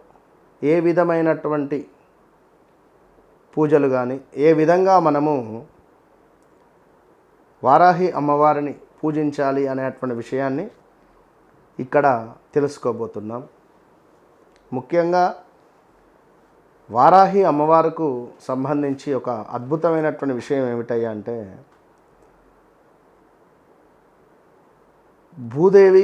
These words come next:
అమ్మవారిని సాక్షాత్తు మహావిష్ణువు ఇష్టపడేటువంటి ఈ యొక్క మహావిష్ణువు యొక్క భార్య అయినటువంటి భూదేవి అమ్మవారిని హిరణ్యకశ్యపుడు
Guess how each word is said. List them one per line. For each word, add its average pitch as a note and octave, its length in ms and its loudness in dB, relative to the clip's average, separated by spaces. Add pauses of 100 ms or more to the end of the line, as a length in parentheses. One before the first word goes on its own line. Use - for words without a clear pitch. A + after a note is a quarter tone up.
(120)
అమ్మవారిని D3 520 2 (1300)
సాక్షాత్తు C#3+ 600 -2 (3000)
మహావిష్ణువు D#3+ 760 2 (1160)
ఇష్టపడేటువంటి C3 880 -4 (380)
ఈ A#2+ 140 -10
యొక్క - 160 -14 (840)
మహావిష్ణువు C3 560 -4
యొక్క A#2+ 100 -8 (140)
భార్య C3+ 340 0
అయినటువంటి B2+ 460 -6 (100)
భూదేవి C#3 480 0
అమ్మవారిని A#2 480 -6 (1400)
హిరణ్యకశ్యపుడు E3 880 -2